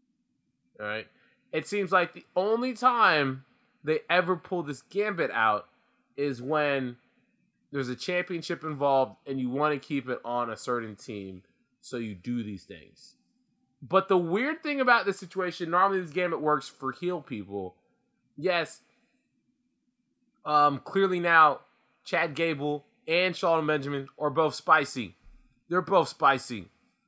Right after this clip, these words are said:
They're not quite heels, but they're spicy right now. Um, but the Usos, they're not really heels anymore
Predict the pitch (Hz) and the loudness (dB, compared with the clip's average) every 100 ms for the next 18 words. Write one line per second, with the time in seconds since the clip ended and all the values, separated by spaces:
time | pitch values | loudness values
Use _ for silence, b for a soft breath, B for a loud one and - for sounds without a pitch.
0 | _ 151 180 190 185 - 185 175 160 160 | _ -4 2 6 6 6 6 6 4 2
1 | 156 - - _ _ _ _ _ _ _ | 0 -2 -14 _ _ _ _ _ _ _
2 | _ 170 165 160 151 - 170 160 143 151 | _ 2 2 2 -2 0 4 4 2 -4
3 | 135 135 127 123 104 87 b b b b | 2 2 2 0 0 -2 b b b b
4 | b 131 135 131 127 117 - 117 156 165 | b -2 0 4 2 0 -8 2 2 4
5 | 165 190 - 202 170 147 - _ _ _ | 0 -2 2 4 4 2 -10 _ _ _
6 | _ _ _ _ - 123 208 208 202 185 | _ _ _ _ -4 6 6 8 6 6
7 | 185 180 - 202 196 175 156 147 139 131 | 2 2 -2 2 2 2 2 0 2 2
8 | 123 | -2